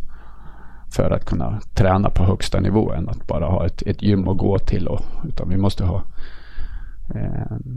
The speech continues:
faciliteter som är av högsta, högsta nivå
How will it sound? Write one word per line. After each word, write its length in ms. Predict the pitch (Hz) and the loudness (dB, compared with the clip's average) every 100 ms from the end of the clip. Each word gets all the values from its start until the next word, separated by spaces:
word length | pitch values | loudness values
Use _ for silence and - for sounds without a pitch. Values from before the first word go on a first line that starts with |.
| 127 | -8
faciliteter 800 | - 95 - 98 - 104 101 - | 0 2 4 2 4 2 2 0
som 180 | - 90 | 0 0
är 40 | |
av 200 | 82 90 | 2 4
högsta, 380 | - 104 - 95 | 4 4 2 2
högsta 320 | 95 - - | 2 2 0
nivå 360 | 92 95 98 | 0 0 -2